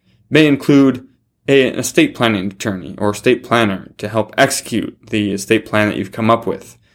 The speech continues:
Yes, we want to do these things, but we still need legal documents put in place to make sure that they happen legally.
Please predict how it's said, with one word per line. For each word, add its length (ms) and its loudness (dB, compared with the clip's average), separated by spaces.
Yes, 340 2
we 80 0
want 240 0
to 100 -8
do 140 4
these 260 -2
things, 360 2
but 100 -6
we 80 -8
still 300 -4
need 320 2
legal 240 0
documents 760 -4
put 240 -8
in 80 -12
place 480 0
to 160 -14
make 160 -6
sure 200 -8
that 200 -10
they 120 -6
happen 500 -10
legally. 480 -4